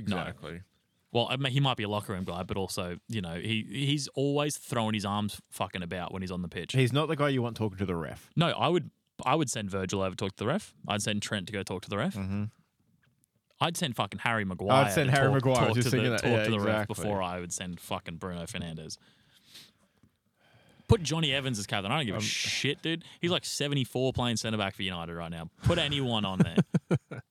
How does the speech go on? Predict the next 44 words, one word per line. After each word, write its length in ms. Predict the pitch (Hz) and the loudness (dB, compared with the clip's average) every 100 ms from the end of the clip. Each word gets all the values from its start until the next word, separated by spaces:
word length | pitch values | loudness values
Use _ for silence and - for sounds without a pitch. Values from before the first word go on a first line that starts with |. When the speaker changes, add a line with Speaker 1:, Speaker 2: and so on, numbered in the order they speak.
| _ | _
Speaker 2:
<laughs> 160 | _ | _
Speaker 1:
Diogo 320 | 135 143 175 117 | -2 2 2 2
Dalot, 440 | 113 110 92 67 | 0 0 0 -4
he 160 | 143 151 | -2 -2
seems 220 | 127 101 | -2 -2
like 140 | 87 | -4
a 40 | 87 | -4
nice 240 | 85 - | -6 -6
young 140 | 85 82 | -8 -6
lad. 260 | 90 131 - - | -4 -4 -6 -4
Captain 320 | 135 - 107 | -4 -2 -2
him. 300 | 104 92 76 _ _ _ - - _ _ _ _ _ _ - | 0 -2 -8 _ _ _ -20 -20 _ _ _ _ _ _ -8
Speaker 2:
Uh, 40 | 95 98 101 101 | -6 -2 -2 -4
I'm 160 | 101 104 | -4 -2
going. 460 | 113 110 107 98 - 107 - _ _ _ | 0 0 -2 -4 -8 -16 -20 _ _ _
Speaker 1:
Scott 300 | - - 175 | -8 -2 0
McTominay, 600 | 165 139 143 143 123 98 - _ _ _ _ _ - | 0 0 0 2 0 -2 -6 _ _ _ _ _ -10
Speaker 2:
You've, 220 | 127 120 - - | 0 0 -2 -2
you've 180 | 135 107 | -2 4
Speaker 1:
the 120 | 151 | 4
Speaker 2:
talked 120 | 123 139 | 6 2
me 100 | 123 | 2
into 160 | 156 | 2
a 80 | 202 | 0
Speaker 1:
defensive 20 | 139 | 0
Speaker 2:
draw. 140 | 143 | 0
Speaker 1:
midfielder 460 | - 147 131 120 113 | 2 2 2 2 0
that 240 | 113 117 | -2 -4
grew 180 | 131 131 | -2 0
up 100 | 120 | 0
a 60 | 117 | -2
striker 500 | - 131 113 110 113 | -4 0 -2 0 -4
that's 200 | 104 - _ 247 | -6 -8 _ -10
somehow 420 | - 131 113 110 | -6 -4 -2 -2
the 120 | 101 104 | 0 0
one 220 | 101 92 | 0 0
scoring 360 | - 110 98 95 | -2 -2 -2 -2
all 100 | 92 | -2
their 140 | 90 | -2
goals 260 | 98 90 90 | -2 -2 -2
at 80 | |
the 60 | 92 | -2
moment. 360 | 90 87 85 | -2 -2 -4
Speaker 2:
<laughs> 60 | - | -8